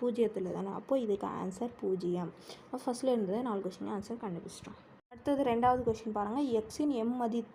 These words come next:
m மதிப்பிற்கு f of x is equal to one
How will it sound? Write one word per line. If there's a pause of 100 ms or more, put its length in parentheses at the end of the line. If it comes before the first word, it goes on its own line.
(480)
m (260)
மதிப்பிற்கு (440)
f
of (140)
x
is
equal
to
one